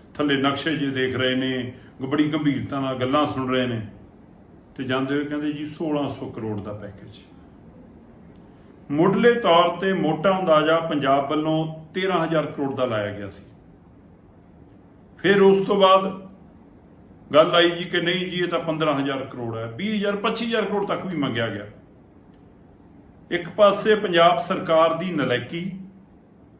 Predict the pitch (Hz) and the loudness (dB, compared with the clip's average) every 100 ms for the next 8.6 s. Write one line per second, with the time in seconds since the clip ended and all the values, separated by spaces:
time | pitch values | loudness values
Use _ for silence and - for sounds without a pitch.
0 | - - - _ - 180 170 160 175 175 | -20 -20 -20 _ -2 2 4 2 2 2
1 | 170 - 170 170 185 - - 185 - - | 2 0 0 2 0 -4 -8 -8 -6 0
2 | 190 175 175 165 160 175 156 156 156 151 | 2 2 0 0 0 -2 -4 -2 -2 -2
3 | 151 - - - - - - - - - | -6 -14 -20 -20 -20 -20 -20 -20 -20 -20
4 | - - 139 147 165 165 165 160 156 151 | -20 -6 0 4 4 2 -2 -2 0 0
5 | - 156 165 175 196 190 160 - 165 156 | 0 -2 0 0 0 2 0 0 -4 -2
6 | 160 180 - - - - - - - - | -2 -2 -8 -16 -20 -20 -20 -20 -20 -20
7 | - - - - - 135 139 160 180 190 | -20 -20 -20 -20 -8 0 2 4 2 0
8 | 190 180 175 180 170 - | 0 0 2 0 -2 -8